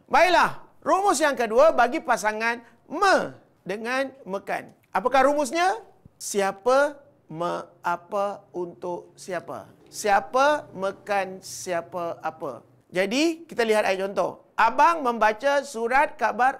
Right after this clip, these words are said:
untuk nenek. Surat khabar tu apa? Untuk siapa? Untuk nenek. Abang membacakan nenek surat khabar. Membacakan siapa? Siapa kan?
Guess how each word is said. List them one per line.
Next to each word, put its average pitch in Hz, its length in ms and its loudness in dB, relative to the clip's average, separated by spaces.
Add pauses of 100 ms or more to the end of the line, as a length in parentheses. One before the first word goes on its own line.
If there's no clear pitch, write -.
untuk 269 320 -6
nenek. 339 400 -8 (240)
Surat 262 320 0
khabar 294 380 4
tu 403 320 -4 (400)
apa? 175 480 -2 (180)
Untuk 269 380 0
siapa? 339 500 4 (380)
Untuk 214 640 -8
nenek. 180 400 -10 (420)
Abang 262 400 2
membacakan 247 800 2
nenek 190 580 -6 (220)
surat 294 320 -8
khabar. 311 480 -4 (400)
Membacakan 233 720 0
siapa? 269 640 2 (480)
Siapa 180 320 -10
kan? 202 220 -10